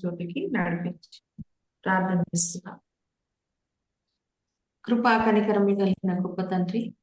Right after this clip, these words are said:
పరిశుద్ధాత్మ దేవ, నీ పాదాలు పట్టుకుంటూ ఉన్నాం యేసయ్య. గొప్ప దేవుడు, సజీవుడు నాయన. నిన్న నేడు ఏకరీతిగా ఉన్న తండ్రివి, ఈ వాక్యం ద్వారా మీరు మాతో ఏం మాట్లాడనే ఉన్నారు.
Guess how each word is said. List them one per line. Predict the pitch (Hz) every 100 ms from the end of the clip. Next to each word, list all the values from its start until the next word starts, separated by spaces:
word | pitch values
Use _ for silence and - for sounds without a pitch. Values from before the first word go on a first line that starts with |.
| 185
పరిశుద్ధాత్మ | 180 180 170 170 175 175
దేవ, | 175 170 175 - _ _ _ _ _ _ _ _ 214
నీ | 214
పాదాలు | 208 202 196 190
పట్టుకుంటూ | 185 180 185 175 175
ఉన్నాం | 175 175 170
యేసయ్య. | 170 170 170 170 175 170 - _ 185
గొప్ప | -
దేవుడు, | 180 180 180 175 208
సజీవుడు | - 185 190 190 180
నాయన. | 180 180 180 185 - _ _ _ _ _ _ _ _ 214
నిన్న | 214 214 214
నేడు | 208 202 202
ఏకరీతిగా | 190 185 190 190 190 185
ఉన్న | 185 180
తండ్రివి, | 185 185 190 202
ఈ | 220 185
వాక్యం | 185 185 202 190
ద్వారా | 196 196 202 - _ _ - - - 202
మీరు | 214 202
మాతో | 196 196 202
ఏం | 196 196 -
మాట్లాడనే | 208 208 208 202 190 185
ఉన్నారు. | 180 180 175 170 175